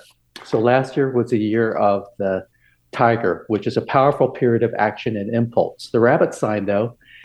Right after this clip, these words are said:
is a softer period. The focus is on self-reflection. The rabbit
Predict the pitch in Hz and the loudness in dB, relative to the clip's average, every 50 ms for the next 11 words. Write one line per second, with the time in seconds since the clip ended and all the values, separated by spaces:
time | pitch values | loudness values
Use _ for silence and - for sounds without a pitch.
0 | - _ - - 120 - 120 - - 156 139 143 - - 127 - - - 104 92 | -20 _ -6 -6 -4 -2 -2 0 2 2 4 4 4 2 0 0 0 0 0 0
1 | 90 87 90 - - - - 120 - - 127 - - 131 120 - 123 - 117 107 | 0 0 -2 -4 -6 -8 -10 -4 0 0 0 2 0 -4 -4 -4 -4 -2 0 -2
2 | 110 113 - - 135 113 110 - - 107 - - - 135 135 135 - - 156 156 | -2 -2 0 2 2 2 2 0 -4 -6 -4 0 0 0 0 0 -4 -4 -4 -4
3 | 160 - _ _ _ _ _ _ _ - - - 101 92 107 107 110 113 120 123 | -4 -6 _ _ _ _ _ _ _ -8 -2 0 2 4 6 6 6 6 4 2
4 | 123 - - | 0 0 -8